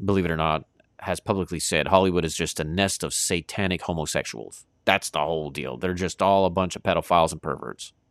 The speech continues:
Yeah, they are.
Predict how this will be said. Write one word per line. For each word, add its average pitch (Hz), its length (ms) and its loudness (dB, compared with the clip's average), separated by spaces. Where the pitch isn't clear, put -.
Yeah, 208 260 4
they 180 180 2
are. 185 340 2